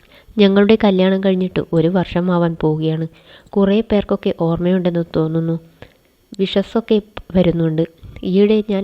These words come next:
ജെമിനിയോട് ഞങ്ങളുടെ ബേബിയുടെ ഫോട്ടോ സെറ്റാക്കി തരാൻ പറഞ്ഞിരുന്നു. നല്ല ക്യൂട്ട് ഫോട്ടോ ആയിരുന്നു കിട്ടിയത്. സൂക്ഷിച്ചു നോക്കിയാൽ അതിൽ അഞ്ച് കൈകൾ കാണാമെന്നും ദീപ്തി പറയുന്നുണ്ടായിരുന്നു.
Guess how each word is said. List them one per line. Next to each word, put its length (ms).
ജെമിനിയോട് 640
ഞങ്ങളുടെ 380
ബേബിയുടെ 600
ഫോട്ടോ 400
സെറ്റാക്കി 460
തരാൻ 300
പറഞ്ഞിരുന്നു. 500
നല്ല 180
ക്യൂട്ട് 400
ഫോട്ടോ 400
ആയിരുന്നു 280
കിട്ടിയത്. 420
സൂക്ഷിച്ചു 460
നോക്കിയാൽ 400
അതിൽ 280
അഞ്ച് 360
കൈകൾ 360
കാണാമെന്നും 600
ദീപ്തി 480
പറയുന്നുണ്ടായിരുന്നു. 800